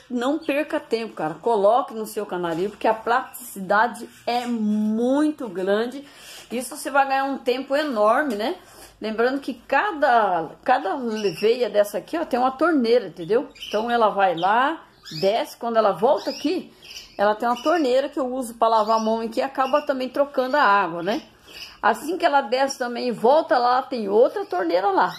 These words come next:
tá? Então lá no canto tem outra torneira, tá? Assim diminui a pressão, né? E também aqui eu tenho um regulador de pressão. Então além das torneiras tá facilitando, né? Eu também tenho regulador de pressão aqui. Pessoal, é show de bola.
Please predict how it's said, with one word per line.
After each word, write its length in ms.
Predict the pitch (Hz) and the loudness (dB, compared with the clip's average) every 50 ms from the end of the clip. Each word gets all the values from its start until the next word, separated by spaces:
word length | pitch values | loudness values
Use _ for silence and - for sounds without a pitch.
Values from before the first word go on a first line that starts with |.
| - - - | -12 -8 -2
tá? 140 | 196 196 | -2 -2
Então 220 | 220 220 220 202 196 | -2 -2 -4 -4 -2
lá 160 | 202 226 254 | 0 0 0
no 100 | 294 302 | -2 -2
canto 240 | 302 - 254 254 254 | 0 0 0 0 2
tem 100 | - 240 | 2 2
outra 200 | 262 294 359 349 | 4 2 0 -4
torneira, 420 | - 381 381 320 240 214 180 143 - _ _ _ - | -2 0 0 2 2 0 0 -2 -8 _ _ _ -4
tá? 220 | - 208 220 - - - - - - - | -4 -4 -4 -4 -8 -20 -20 -14 -4 0
Assim 340 | - 240 - - 320 359 | 0 0 0 -2 -8 -8
diminui 420 | 339 320 294 285 285 262 254 240 226 | -6 -6 -4 -4 -2 0 2 4 4
a 60 | 220 | 2
pressão, 680 | 220 220 214 202 190 - - - 208 220 262 381 466 - - _ _ - | 2 0 -6 -6 -6 -6 -6 -4 -2 0 0 0 -2 -6 -18 _ _ -6
né? 260 | 175 190 240 381 381 - - _ _ - - - - _ _ - | -4 -2 -2 -2 -4 -8 -16 _ _ -20 -20 -20 -20 _ _ -6
E 440 | - 240 254 262 262 262 262 254 254 254 | -4 -2 -2 -2 -2 -2 -2 -2 -4 -2
também 400 | - 254 247 214 233 247 269 294 | -2 -2 0 0 -2 -2 -2 -2
aqui 200 | 311 302 - 262 | -6 -6 -4 0
eu 120 | 254 262 | 0 0
tenho 220 | 254 247 254 262 285 | 0 0 -4 -4 -2
um 20 | |
regulador 640 | 277 285 277 240 240 254 285 302 - 240 254 254 247 | -2 -2 -2 -2 -2 0 0 2 2 2 0 -2 -2
de 80 | 240 - | -6 -10
pressão. 460 | - 285 330 330 - - 185 156 156 | -6 -6 -6 -6 -6 -8 -8 -8 -8
Então 200 | 160 - 220 220 | -6 -4 -2 0
além 240 | 233 233 269 302 311 | 0 0 -2 -2 0
das 220 | 302 302 254 - | 0 -2 -2 -2
torneiras 520 | - 277 262 240 208 202 202 202 185 175 170 - | -2 -2 -2 0 2 2 2 2 2 -2 -6 -4
tá 140 | - 208 202 | 0 0 0
facilitando, 920 | 202 - 180 185 185 - - 196 190 175 160 165 - 220 262 330 277 208 190 | 0 0 -4 -4 -6 -8 -10 -10 -10 -10 -8 -2 2 4 4 4 2 -2 -2
né? 180 | 208 302 330 - - - - - - - - _ - | -2 -2 -4 -6 -10 -20 -20 -20 -20 -20 -20 _ -2
Eu 140 | 190 190 190 | 0 0 0
também 300 | 190 - 214 202 202 196 | 0 0 -2 -2 -2 -2
tenho 160 | 196 233 220 | -2 -2 -2
regulador 360 | 220 202 220 220 214 190 208 | 0 0 2 2 2 4 2
de 100 | 208 208 | 0 0
pressão 440 | 208 - 220 226 220 226 - 240 254 | -2 -2 -2 -2 -2 -2 -6 -6 -6
aqui. 240 | 254 247 - 151 - _ _ _ | -6 -8 -12 -16 -18 _ _ _
Pessoal, 400 | - 214 214 - - 262 220 - - | -2 -2 0 2 2 0 0 0 -2
é 140 | - 240 | -2 -2
show 440 | 240 240 - - - 269 254 262 269 | -2 -4 -10 -4 2 4 4 4 4
de 120 | 247 226 208 | 0 -6 -2
bola. 420 | 175 185 202 226 233 247 240 240 | 2 4 6 6 6 2 0 -4